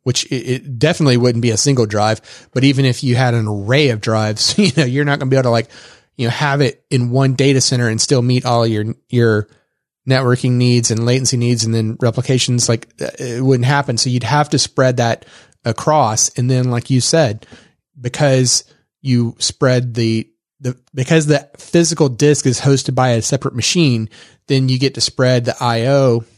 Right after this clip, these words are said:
and the C P U load of performing that, that query,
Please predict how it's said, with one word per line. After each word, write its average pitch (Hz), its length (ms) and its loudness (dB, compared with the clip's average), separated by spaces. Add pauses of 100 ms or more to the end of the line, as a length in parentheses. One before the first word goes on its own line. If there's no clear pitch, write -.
(180)
and 123 120 0
the 120 40 0
C 127 200 2
P 127 160 -2 (160)
U 170 120 4
load 110 380 2 (400)
of 120 320 -2 (600)
performing 143 580 0
that, 127 360 -2
that 120 180 -2
query, 123 580 0